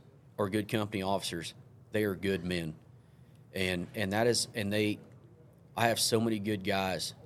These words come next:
that just nonchalantly text me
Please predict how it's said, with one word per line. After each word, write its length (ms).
that 240
just 340
nonchalantly 720
text 380
me 180